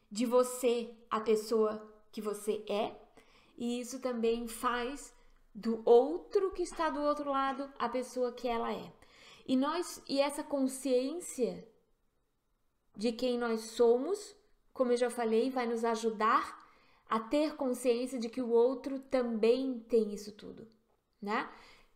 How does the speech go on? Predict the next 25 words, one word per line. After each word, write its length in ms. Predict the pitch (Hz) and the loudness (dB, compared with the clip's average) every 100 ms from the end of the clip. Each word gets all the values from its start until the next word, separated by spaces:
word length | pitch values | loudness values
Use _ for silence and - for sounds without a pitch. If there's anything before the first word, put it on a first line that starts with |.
| _ _ _ _ _ _ _ | _ _ _ _ _ _ _
Quando 260 | - 302 370 | 0 2 2
a 60 | |
gente 240 | 320 311 - | -2 -4 -8
sabe 600 | 294 269 285 269 240 220 | -4 -2 -2 -2 -2 -2
o 120 | 254 226 | -4 -6
que 280 | - 285 302 | -6 -6 -4
nos, 520 | 294 277 262 - - | -4 -6 -8 -12 -10
o 60 | 233 | -8
que 180 | 220 254 | -4 -4
nos 200 | 262 262 | 0 0
alegra, 640 | 240 233 254 269 269 269 | 0 0 -2 -4 -2 -2
o 80 | 269 | -2
que 100 | 254 | -6
nos 160 | 240 | -6
entristece, 880 | 233 220 220 - 247 262 262 277 262 - | -6 -6 -6 -6 -4 -4 -4 -4 -4 -2
entristece, 880 | 226 220 220 220 269 262 262 - 247 | -2 -2 -2 -4 -2 -2 -4 -4 -4
o 60 | 226 | -6
que, 460 | - 285 302 320 - - - | -4 0 0 -2 -8 -20 -10
eh, 260 | - 233 240 | 2 4 4
nos 240 | 240 247 | 2 0
influencia, 1080 | 254 233 240 233 226 220 - - 269 285 302 415 - - _ _ _ _ - | 0 -2 -2 2 2 0 -6 -2 -2 0 -2 -6 -10 -20 _ _ _ _ 2
com 260 | 269 262 | 4 4
quem 400 | - 285 294 330 | 2 2 2 0
nós 220 | 302 247 233 | -4 -4 -4
nos 300 | 233 233 | -4 -4